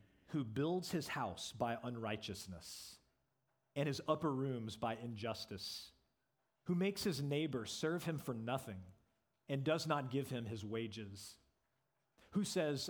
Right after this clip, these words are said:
'I will build myself a great house with spacious upper rooms,' who cuts out windows for it, paneling it with cedar and painting it with vermilion.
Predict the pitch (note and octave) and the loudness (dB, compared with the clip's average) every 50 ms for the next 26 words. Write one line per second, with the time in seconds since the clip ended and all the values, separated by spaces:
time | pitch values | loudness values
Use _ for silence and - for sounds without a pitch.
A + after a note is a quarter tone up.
0 | - - D#3 E3+ F3+ F3 E3+ D#3 C3 A#2 D3 E3 D#3+ C#3+ C#3+ C3+ C3 C3 - - | 0 2 4 4 6 4 2 2 2 2 2 2 2 2 2 0 0 0 2 2
1 | C3+ B2+ A#2 B2 - C3 A#2+ G#2+ G#2+ B2+ B2+ B2 B2 C#3 C3+ B2 - - - - | 2 2 2 0 0 0 -2 -2 -4 -4 -2 0 2 2 2 0 -2 -6 -10 -6
2 | - - G#2+ F2+ D#2 - - - - - - - - - _ _ _ - C#3 B2 | -2 -2 0 0 -2 -4 -6 -8 -8 -10 -12 -16 -20 -20 _ _ _ -4 -2 -2
3 | - - - - - - - G3 G#3+ G3 - - D3+ B2+ G#2 - - - D3+ C#3 | -2 -4 -6 -8 -8 -2 0 2 2 2 2 2 2 0 0 0 0 2 2 2
4 | - C3 B2 A#2 A#2 A2+ A2+ G#2 G2 F#2+ F#2+ F#2 - - - - _ _ _ _ | 2 2 0 0 0 -2 -2 -4 -4 -4 -6 -6 -8 -10 -12 -14 _ _ _ _
5 | _ _ _ _ _ _ _ _ _ - - F3 F3 - F#3 F#3 F3+ - - F3 | _ _ _ _ _ _ _ _ _ -4 -2 -2 -2 0 0 0 0 2 4 4
6 | D#3 C#3 B2 B2 C#3 D3+ D#3+ E3 E3 E3 E3 D3 C3+ - - C3+ A#2 A2 G#2+ G2+ | 4 4 2 0 0 2 2 2 2 2 2 0 -2 -2 -2 -2 0 0 -2 -2
7 | G#2+ - - - - _ _ _ _ _ _ - _ _ _ - - - - D#3 | -4 -10 -16 -20 -20 _ _ _ _ _ _ -20 _ _ _ -8 -6 -2 0 0
8 | E3 E3+ F3+ F3 E3+ E3+ E3 E3+ C#3 C#3 D3+ C3+ - - - A#2+ A2 G#2+ G#2+ G#2 | 2 2 2 2 2 2 0 0 0 -2 -4 -4 -4 -4 -4 -2 -2 -2 -4 -6
9 | G2+ G2+ - - _ _ _ _ _ _ _ _ - B2 A#2 A2+ - - - D3+ | -6 -8 -12 -18 _ _ _ _ _ _ _ _ -6 -6 -6 -6 -6 -6 -4 -4
10 | D3+ D3 - D3 C#3 C#3 C3 C3 - - - - - A#2+ B2 A#2+ - G#2 G2+ A#2 | -4 -2 -2 -2 0 0 0 -2 -4 -10 -12 -10 -6 -4 -4 -4 -2 -2 -2 -2
11 | A2 A2 G#2+ G#2 G#2 G2+ G2 F#2 F#2+ G2 | -2 -2 -2 -4 -4 -4 -4 -6 -6 -6